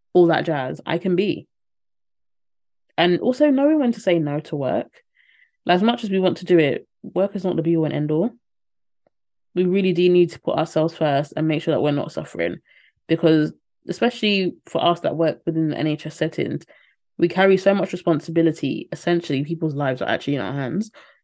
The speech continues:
We don't, there's no room for mistakes. None whatsoever.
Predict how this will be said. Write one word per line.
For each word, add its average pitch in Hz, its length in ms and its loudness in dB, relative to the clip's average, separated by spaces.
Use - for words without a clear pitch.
We 180 120 2
don't, 208 200 4
there's 185 160 2
no 202 120 4
room 180 220 6
for 170 140 -4
mistakes. - 560 -6
None 160 320 2
whatsoever. 143 640 -2